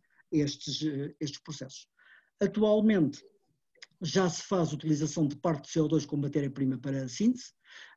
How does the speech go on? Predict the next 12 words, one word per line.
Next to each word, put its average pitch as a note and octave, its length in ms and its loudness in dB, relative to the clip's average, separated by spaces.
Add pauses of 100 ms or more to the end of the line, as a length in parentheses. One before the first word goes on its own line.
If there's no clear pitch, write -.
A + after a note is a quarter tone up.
ahm, D#3+ 1120 6 (300)
usa-se, E3 460 4
portanto, E3 480 2
para D#3 320 4
fazer D#3+ 320 4 (240)
metanol D3+ 600 4
e C#3 80 0
a C#3+ 60 0
partir C#3+ 240 -2
daí D3 160 4
fazer C3+ 300 -4
resinas, G#3+ 560 0